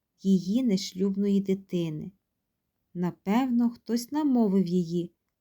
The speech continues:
до такого наклепу, щоб святих апостолів і диякона знеславити в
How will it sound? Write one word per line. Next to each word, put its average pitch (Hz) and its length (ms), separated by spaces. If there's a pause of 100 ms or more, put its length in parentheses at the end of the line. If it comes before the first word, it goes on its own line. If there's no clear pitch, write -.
(120)
до 185 120
такого 190 600
наклепу, 175 760 (500)
щоб - 280
святих 233 480
апостолів 208 920
і 202 100
диякона 190 840 (600)
знеславити 180 1040
в - 40